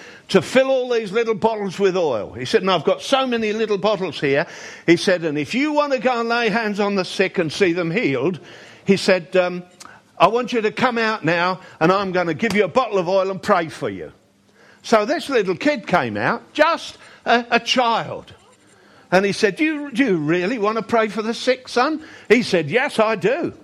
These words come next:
He said, "And do you believe what's happened here tonight Jesus will do through you?" He said, "Yes, I do."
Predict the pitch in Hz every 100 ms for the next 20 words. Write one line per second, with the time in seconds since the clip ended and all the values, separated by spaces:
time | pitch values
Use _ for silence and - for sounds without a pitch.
0 | _ - - - - 165 170 190 165 160
1 | 294 294 240 262 269 262 233 269 - 254
2 | 254 226 240 233 202 233 214 - 233 196
3 | 202 208 196 185 190 - 165 156 135 175
4 | 285 - - - 294 277 254 277 320 226
5 | 269 254 240 320 220